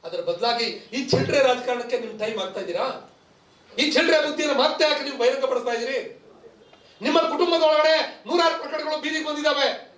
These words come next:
ಜನ ಚೀತು ಅಂತಂದ್ರೆ ಮಾತಾಡೋಕೆ ಶುರು ಮಾಡಿದ್ದಾರೆ. ಅವುಗಳನ್ನು ಸರಿ ಮಾಡೋದಕ್ಕೆ ಟೈಮ್ ಕೊಡಿ ಸ್ವಾಮಿ, ಅವುಗಳನ್ನು ಸರಿ ಮಾಡೋದಕ್ಕೆ ನಿಮ್ ಟೈಮ್ ಕೊಡಿ, ಅದಕ್ಕೆ ಉತ್ತರ ಕೊಡಿ. ಅದಕ್ಕೆ ಸ್ಪಷ್ಟನೆ ಕೊಡಿ. ಕರ್ನಾಟಕದ ಘನತೆಯನ್ನ ಹಾಳು ಮಾಡೋದಕ್ಕೆ ದಯವಿಟ್ಟು ಮುಂದಾಗಬೇಡಿ.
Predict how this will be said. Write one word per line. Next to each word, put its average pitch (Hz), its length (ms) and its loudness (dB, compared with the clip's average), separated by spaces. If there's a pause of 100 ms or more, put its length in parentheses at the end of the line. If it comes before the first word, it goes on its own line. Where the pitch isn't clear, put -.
ಜನ 240 180 -2 (160)
ಚೀತು 349 280 2
ಅಂತಂದ್ರೆ 277 360 -4
ಮಾತಾಡೋಕೆ 247 300 -2
ಶುರು 277 140 -10
ಮಾಡಿದ್ದಾರೆ. 233 540 -2 (140)
ಅವುಗಳನ್ನು 247 380 0
ಸರಿ 247 200 -6
ಮಾಡೋದಕ್ಕೆ 226 340 -4
ಟೈಮ್ 185 200 -6
ಕೊಡಿ 165 140 -10
ಸ್ವಾಮಿ, 170 600 -12 (1080)
ಅವುಗಳನ್ನು 330 320 4
ಸರಿ 262 140 2
ಮಾಡೋದಕ್ಕೆ 302 300 0
ನಿಮ್ 262 200 -8
ಟೈಮ್ - 180 0
ಕೊಡಿ, - 400 -4 (1120)
ಅದಕ್ಕೆ 370 240 4
ಉತ್ತರ 349 260 2
ಕೊಡಿ. 247 400 0 (260)
ಅದಕ್ಕೆ 330 200 2
ಸ್ಪಷ್ಟನೆ 320 420 0
ಕೊಡಿ. - 500 -2 (520)
ಕರ್ನಾಟಕದ 240 560 0
ಘನತೆಯನ್ನ 247 460 0 (380)
ಹಾಳು 311 220 2
ಮಾಡೋದಕ್ಕೆ 269 560 0
ದಯವಿಟ್ಟು 294 340 -4
ಮುಂದಾಗಬೇಡಿ. 240 420 -2